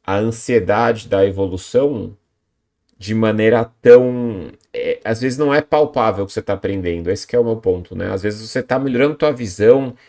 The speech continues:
melhorando tua intuição e você quer ver resultados mais mensuráveis, você quer entender onde é que você tá melhorando, né? E às vezes você vai começar a jogar melhor e você nem percebeu por quê, né? Só que aí você tem que fazer os estudos mais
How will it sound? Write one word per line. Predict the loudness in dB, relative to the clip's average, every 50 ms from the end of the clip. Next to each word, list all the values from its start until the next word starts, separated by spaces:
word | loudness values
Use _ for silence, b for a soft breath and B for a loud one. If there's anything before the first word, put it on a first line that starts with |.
| b b b _
melhorando | 2 4 4 4 4 4 0 0
tua | 0 0
intuição | -2 0 -2 -4 -4 -4 -6 -6 -2 2 6 8 8 8 8 6 0
e | -4 -6 -4
você | -4 -4 -6 -6 -8 -8
quer | -10 -6 -4 -4 -4
ver | -4 -6 -6
resultados | -6 -6 -8 -8 -14 -18 -18 _ -10 -10 -10 -8 -10 -14 -14 -12
mais | -8 -8 -6 -6 -6 -6 -8 -10 -12 -14 -16 _ _ _ _ _ _ _ _ _
mensuráveis, | -6 -4 -4 -4 -4 -6 -6 -4 -2 0 0 0 0 -2 -8
você | -12
quer | -16 -14 -14
entender | -14 -10 _ -6 -4 -4 -4 -4 -2 -2 0
onde | 0 0 -2 -2
é | -6
que | -6
você | -8 -10
tá | -10 -8
melhorando, | -6 -4 -4 -2 -2 -4 -4 -6 -8 -10
né? | -10 -10 -12 -12 -16 _ _ _ _ _ _ _ _ _ _ _ _ _ _ _ _ _ _
E | -12 -10 -8 -6 -4 -2
às | -2 -4 -4 -6
vezes | -6 -6 -6
você | -6 -6
vai | -6 -6
começar | -6 -6 -8 -8 -8 -6 -6
a | -6
jogar | -4 -4 -4 -4 -4
melhor | -4 -4 -2 -2 -2 -2
e | -4
você | -6 -8
nem | -10 -8 -8
percebeu | -10 -10 -10 -8 -6 -6 -6 -6
por | -10 -14 -20
quê, | -12 -8 -6 -6
né? | -6 -8 -10
Só | -12 -8
que | -6 -6
aí | -6
você | -6
tem | -8 -12
que | -8
fazer | -6 -8 -4 -2 -2 -2
os | -2 -2
estudos | -6 -10 -8 -4 -4 -4 -4 -4 -6 -6
mais | -4 -4 -4 -4 -6 -8 -12 -16 -20 -20